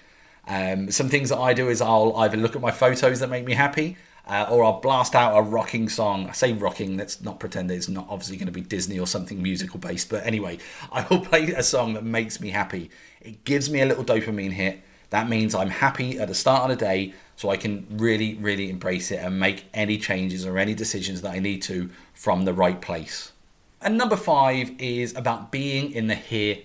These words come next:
and now. I've heard this, uh, espoused so many times and it never <laughs> gets any less true. But just be yourself, be present. Do not wait for approval from anyone for anything that you're doing,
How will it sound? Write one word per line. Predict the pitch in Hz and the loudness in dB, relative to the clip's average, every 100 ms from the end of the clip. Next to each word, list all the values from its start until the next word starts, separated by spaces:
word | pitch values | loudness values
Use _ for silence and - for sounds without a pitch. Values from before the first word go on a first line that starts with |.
| - | -10
and | 92 90 | -6 -4
now. | 82 76 78 - _ - | -4 -4 -8 -14 _ -6
I've | 107 98 | -4 -4
heard | 110 135 131 | 2 2 2
this, | 120 - | 0 -2
uh, | 117 107 | -4 -6
espoused | 117 - 123 113 - | -6 -2 0 0 0
so | 127 127 | 0 2
many | 127 117 | 2 -2
times | 110 104 107 104 | -2 -2 -2 -4
and | 107 | -6
it | 101 | -6
never | 120 131 131 | -4 0 0
<laughs> | 113 - | 0 -2
gets | 110 120 | -2 0
any | 117 | 0
less | 113 107 - | 0 0 -2
true. | - 113 95 90 - - - | 0 0 0 -4 -12 -20 -12
But | 127 | -6
just | 165 160 - | -4 -6 -4
be | 147 | -2
yourself, | 156 147 156 143 - | 0 0 0 -2 -4
be | 143 | -8
present. | - - 139 131 95 90 - - _ - | -8 -2 0 2 -2 -4 -10 -20 _ -2
Do | 139 170 | 0 2
not | 180 147 | 0 -2
wait | 131 135 113 - | -2 0 -2 -6
for | - 120 | -4 -2
approval | 110 - 135 139 113 98 87 | -2 -2 -2 0 0 -2 -4
from | - 131 135 | -6 -6 -2
anyone | 156 156 92 85 90 - - | 0 0 0 -4 -10 -12 -10
for | - | -2
anything | 156 180 185 127 | 2 2 2 0
that | 113 | 0
you're | 120 | 0
doing, | 123 135 110 | 2 2 2